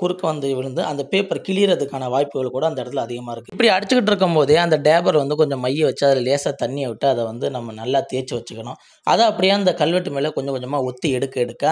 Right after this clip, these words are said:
அந்த மை வந்து அப்படியே அது மேல விழுந்து அந்த அச்சு வந்து நல்லா தெரியும். அந்த கல்வெட்டு படிக்கிற அளவுக்கு வந்து நமக்கு தெரியும். இதுவும் வச்சு எடுக்கும்போது ரொம்ப பாதுகாப்பா வச்சு எடுக்கணும். அவசரமா வச்சு எடுத்தோம்னா பேப்பர் பிஞ்சுக்கிட்டு வர்றதுக்கான வாய்ப்புகள் இருக்கு. ரொம்ப பொறுமையா வைக்கணும். அதே நேரத்துல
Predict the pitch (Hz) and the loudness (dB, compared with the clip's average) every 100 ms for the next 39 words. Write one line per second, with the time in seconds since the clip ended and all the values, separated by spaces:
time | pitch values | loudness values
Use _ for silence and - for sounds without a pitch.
0 | 151 127 113 117 147 196 143 135 156 - | 0 -2 -4 -2 -2 0 -2 -2 -2 0
1 | 131 127 123 127 127 117 117 147 - _ | -2 -2 -4 -4 -4 -6 -8 -10 -12 _
2 | _ 143 151 131 147 - 233 151 139 185 | _ -2 2 2 2 2 2 2 0 -2
3 | 135 131 151 147 127 139 147 135 156 185 | -2 -2 0 0 -2 -4 -4 -2 0 0
4 | 156 175 156 160 185 202 147 127 143 143 | -4 -2 0 0 0 2 2 4 2 0
5 | 120 113 135 143 _ _ _ - 127 123 | -4 -8 -8 -8 _ _ _ -10 -8 -8
6 | 123 120 131 185 226 247 185 - 202 180 | -8 -8 0 4 6 6 4 4 4 4
7 | 180 185 175 175 180 151 170 180 175 175 | 0 0 2 2 2 4 4 4 4 2
8 | 147 143 127 131 131 165 165 202 170 156 | -2 -4 -6 -6 0 0 2 0 0 -2
9 | 151 139 135 123 185 _ - _ - 220 | -4 -2 -4 -4 -8 _ -20 _ 2 2
10 | 220 214 185 185 214 180 160 151 143 131 | 4 0 2 0 2 2 2 2 -2 0
11 | 131 143 131 123 123 - - _ - 165 | 0 0 -2 -4 -8 -10 -12 _ -6 -2
12 | 196 208 - 165 185 190 170 135 135 165 | 2 2 2 2 2 2 0 -2 -4 -6
13 | - _ _ - 165 226 208 147 - 165 | -12 _ _ -2 2 2 2 0 -2 -4